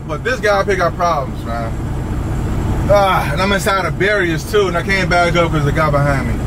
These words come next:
Somebody in fr-, it ain't the guy, it ain't the Swift, it's the guy in front of the Swift. All the lanes moving except us. He got problems up there. And I don't know how he got problems with it.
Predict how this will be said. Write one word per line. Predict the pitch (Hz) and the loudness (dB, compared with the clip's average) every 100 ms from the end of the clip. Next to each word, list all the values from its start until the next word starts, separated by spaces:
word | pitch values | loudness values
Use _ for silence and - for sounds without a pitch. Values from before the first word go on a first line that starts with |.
| - - - - - - - - - - - - - - - - | -2 0 0 0 0 0 0 2 2 4 4 4 4 4 4 4
Somebody | 160 165 160 | 4 4 2
in | 135 | 0
fr-, | - 165 - 180 | 0 0 0 0
it | |
ain't | 214 233 | 0 0
the | 196 | 0
guy, | 202 202 220 | 0 0 0
it | 226 | -2
ain't | - | -4
the | 185 | -4
Swift, | - 220 196 | 0 2 2
it's | 165 | 0
the | 160 | 0
guy | 190 185 | 2 2
in | 165 | 2
front | 208 | 2
of | 185 | 2
the | 151 | 0
Swift. | 160 156 135 - - - - - - - - - - - - - | 0 0 0 -2 -4 -2 -2 0 0 0 0 0 0 2 2 4
All | 165 196 | 4 2
the | 202 | 0
lanes | 202 208 190 | 2 2 2
moving | 175 196 180 | 2 4 4
except | 165 170 165 | 2 0 0
us. | 175 151 | 0 0
He | 139 | 0
got | 170 156 | 0 0
problems | 165 165 151 | 0 0 0
up | 120 - | -2 0
there. | 117 - - - - - - - - - - - - - - - - - - - - - - - - | 0 0 0 0 0 0 2 2 2 4 4 4 4 4 4 4 2 4 4 4 4 4 4 4 4
And | 147 | 4
I | 175 | 4
don't | 196 | 4
know | |
how | 185 202 | 4 2
he | 190 | 2
got | 180 170 | 0 0
problems | 202 208 185 170 147 | 2 4 2 2 2
with | 151 156 | 2 2
it. | 151 | 2